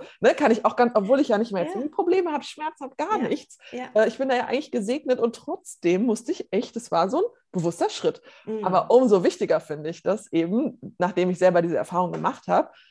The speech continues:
Speaker 1: ähm, oder zum Beispiel, das dürft ihr dann alle mal googeln, weil wir machen das ja hier ohne Bild, ähm, hab ich im Workshop auch erzählt, dass ich, ich glaube, fünfundzwanzig Jahre alt werden musste, um rauszufinden, wie eine weibliche Klitoris aussieht.
Speaker 2: Mhm.
Speaker 1: Das hat mich ja völlig von den Socken gehauen damals. Das ist eine meiner Lieblingsgeschichten aus den Fortbildungen.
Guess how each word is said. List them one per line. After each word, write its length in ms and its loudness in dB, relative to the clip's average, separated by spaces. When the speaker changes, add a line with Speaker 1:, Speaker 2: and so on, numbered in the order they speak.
Speaker 1:
ähm, 600 0
oder 240 0
zum 120 -8
Beispiel, 360 -2
das 160 -2
dürft 160 -4
ihr 80 -2
dann 100 -2
alle 140 -2
mal 120 -2
googeln, 300 -4
weil 140 -4
wir 120 -2
machen 180 -10
das 100 -12
ja 80 -8
hier 160 -6
ohne 120 -4
Bild, 300 -2
ähm, 340 2
hab 80 -2
ich 100 -8
im 100 -2
Workshop 320 0
auch 140 -2
erzählt, 460 -6
dass 240 -2
ich, 260 -8
ich 120 -20
glaube, 220 0
fünfundzwanzig 560 -8
Jahre 220 -4
alt 160 -2
werden 220 -4
musste, 240 -8
um 120 -8
rauszufinden, 560 -6
wie 140 -6
eine 180 -4
weibliche 380 -4
Klitoris 420 -4
aussieht. 380 -6
Speaker 2:
Mhm. 340 -12
Speaker 1:
Das 100 -6
hat 140 -4
mich 100 -10
ja 100 0
völlig 220 -2
von 100 -6
den 80 -4
Socken 220 0
gehauen 260 -4
damals. 360 0
Das 100 -14
ist 60 -10
eine 120 0
meiner 160 6
Lieblingsgeschichten 720 -2
aus 140 4
den 140 2
Fortbildungen. 760 8